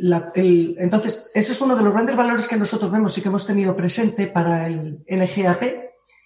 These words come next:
es que queríamos pensar en otra, otra herramienta que fuera multidisciplinar, que nos permitiera,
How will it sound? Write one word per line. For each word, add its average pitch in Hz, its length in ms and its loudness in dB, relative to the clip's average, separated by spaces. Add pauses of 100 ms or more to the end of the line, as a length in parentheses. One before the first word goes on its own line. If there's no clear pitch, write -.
(380)
es 220 220 2
que 247 140 -2
queríamos 214 420 2
pensar 220 420 0
en 196 280 2 (100)
otra, 220 720 0
otra 240 200 0
herramienta 226 340 2
que 208 80 -2
fuera 220 180 2
multidisciplinar, 170 920 0 (340)
que 185 80 0
nos 175 100 4
permitiera, 175 880 2